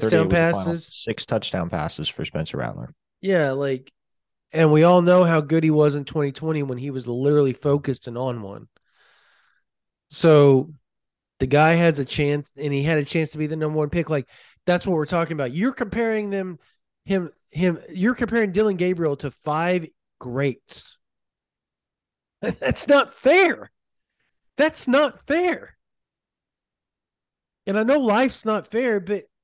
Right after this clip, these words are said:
Speaker 2: you can't expect that from a guy that came from U C F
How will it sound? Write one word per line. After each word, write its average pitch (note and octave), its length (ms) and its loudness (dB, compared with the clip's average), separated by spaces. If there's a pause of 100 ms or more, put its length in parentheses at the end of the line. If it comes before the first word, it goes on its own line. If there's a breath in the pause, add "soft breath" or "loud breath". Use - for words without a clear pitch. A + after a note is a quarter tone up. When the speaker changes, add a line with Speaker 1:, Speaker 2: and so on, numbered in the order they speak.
Speaker 2:
you G3 120 -8
can't B3+ 260 -4
expect B3 520 -6
that G3 400 -2
from F3+ 160 -6
a F3 60 -4
guy F#3+ 300 0
that F3+ 280 -2
came G3 280 -6
from C#3+ 300 -4
U C4+ 180 4
C D4 300 2
F A#3 360 6